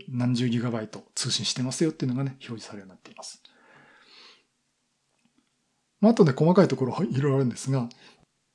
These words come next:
それ以外でですね、あの、これインサイダープレビューとは、このバージョンとは直接関係があるわけじゃないんですが、えー、電卓のアプリ。えーっと、これがソースコード公開されてまして、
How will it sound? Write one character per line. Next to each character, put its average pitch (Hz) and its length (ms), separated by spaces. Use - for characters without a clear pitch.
そ - 180
れ 220 80
以 240 140
外 220 200
で 117 120
で 101 100
す - 180
ね、 113 80
あ 127 100
の、 120 120
こ 139 100
れ 175 80
イ 196 60
ン 214 60
サ 240 100
イ 240 40
ダ 247 60
ー 233 40
プ 233 100
レ 240 100
ビ 180 120
ュ 127 100
ー 117 60
と 143 120
は、 120 100
こ 175 120
の 180 60
バ 190 100
ー - 20
ジ 180 100
ョ 180 40
ン 160 60
と 165 120
は 117 160
直 131 120
接 131 180
関 127 160
係 123 80
が 131 60
あ 120 40
る 117 40
わ 104 60
け - 40
じ - 60
ゃ 107 40
な 107 80
い 101 40
ん - 20
で 101 60
す - 140
が、 139 160
え 123 120
ー、 104 100
電 240 220
卓 233 220
の 196 80
ア 175 60
プ 156 140
リ。 139 180
え 135 200
ー - 20
っ - 80
と、 - 80
こ - 100
れ 214 60
が 214 100
ソ 196 200
ー 208 40
ス - 100
コ 208 160
ー 196 40
ド 190 80
公 180 180
開 - 180
さ - 160
れ 117 80
て - 160
ま 117 120
し - 200
て、 117 260